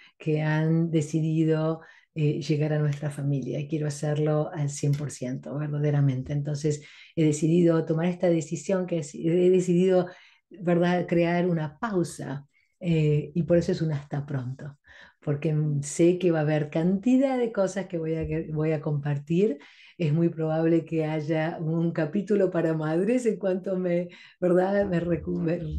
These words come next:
reúna nuevamente a la vida profesional, que va a ser relativamente pronto, pero hasta entonces quiero, mm, brindarte un gran agradecimiento, dejarte saber que ha sido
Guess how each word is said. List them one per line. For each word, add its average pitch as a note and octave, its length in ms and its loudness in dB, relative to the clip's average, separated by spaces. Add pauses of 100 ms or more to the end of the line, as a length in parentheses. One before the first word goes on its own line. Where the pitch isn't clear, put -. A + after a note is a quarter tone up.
(160)
reúna F#3+ 760 4
nuevamente F3+ 920 0 (300)
a E3+ 100 -2
la D#3+ 100 -2
vida F3 260 0
profesional, D#3 840 0
que F3+ 120 0
va D3+ 80 -2
a - 20 -2
ser D3+ 200 -6 (280)
relativamente G3+ 720 4
pronto, D#3+ 580 2 (320)
pero F3 160 4
hasta E3+ 200 0
entonces F#3+ 800 0 (320)
quiero, E3+ 580 2 (380)
mm, F#3 260 -2 (120)
brindarte F3+ 580 0
un E3+ 140 2
gran G#3+ 280 0
agradecimiento, D#3 1160 -2 (400)
dejarte F3 380 0
saber E3+ 420 0
que E3+ 100 -2
ha D3 40 0
sido E3+ 640 2